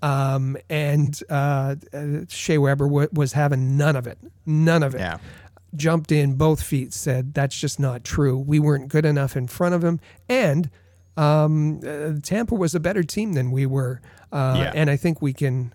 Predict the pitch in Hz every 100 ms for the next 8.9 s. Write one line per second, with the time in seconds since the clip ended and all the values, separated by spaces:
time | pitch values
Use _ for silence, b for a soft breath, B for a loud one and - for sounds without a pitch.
0 | _ - 143 127 135 135 131 139 156 143
1 | 143 131 139 139 131 143 131 143 190 -
2 | 190 202 196 165 165 143 127 - 156 165
3 | - 175 147 139 139 139 B B B B
4 | 151 131 131 131 139 - 202 175 156 156
5 | 135 135 147 - 160 143 - - 196 175
6 | 180 156 135 135 - 131 131 147 170 156
7 | 156 139 135 - 135 127 123 - - -
8 | 139 127 127 123 - 127 120 - -